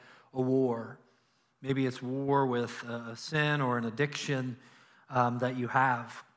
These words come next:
And all of those things are, are real, and we bring all of those things, uh, in here to, to, to church with us,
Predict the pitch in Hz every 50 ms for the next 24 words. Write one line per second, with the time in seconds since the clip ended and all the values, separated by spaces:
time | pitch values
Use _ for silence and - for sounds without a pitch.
0 | _ _ _ _ _ _ _ _ _ _ _ _ _ _ _ - _ _ - 156
1 | 147 143 143 156 156 139 127 151 143 135 - - - 147 139 135 131 127 120 120
2 | 123 120 120 - - - - - - 135 131 127 123 123 120 117 117 127 123 123
3 | 117 107 107 - - 123 123 127 131 131 120 139 135 131 131 139 147 143 131 135
4 | 135 131 123 - - - 143 139 139 139 135 131 131 127 123 - - - - -
5 | - - - - - - - 131 131 - 147 143 143 135 123 143 139 135 135 131
6 | 131 131 131 - 123 120 117 113 117 117 123 127 - - 127 117 117 117 113 113
7 | - 117 110 - - 147 139 131 - - 139 135 135 - 135 131 120 - - -
8 | - -